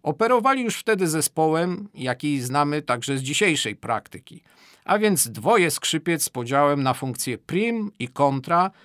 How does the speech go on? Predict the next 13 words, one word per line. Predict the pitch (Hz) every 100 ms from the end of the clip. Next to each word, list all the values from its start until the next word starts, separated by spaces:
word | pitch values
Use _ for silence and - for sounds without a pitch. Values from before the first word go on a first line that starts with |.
| _ _
co | - 359
lokalnie | 247 156 160 165 170 156
określano | 139 127 - 123 135 135
także | 131 127 123
jako | 117 - 127
sekund, | - 107 - 160 185 - _ _ _ _ -
a | 208
także | 247 220 208
kontrabas | - 170 131 190 214 190 160
i | 151
bardziej | 147 160 156 143 147
orientalne | 147 139 131 - 131 131 123
cymbały, | - 113 113 139 151 151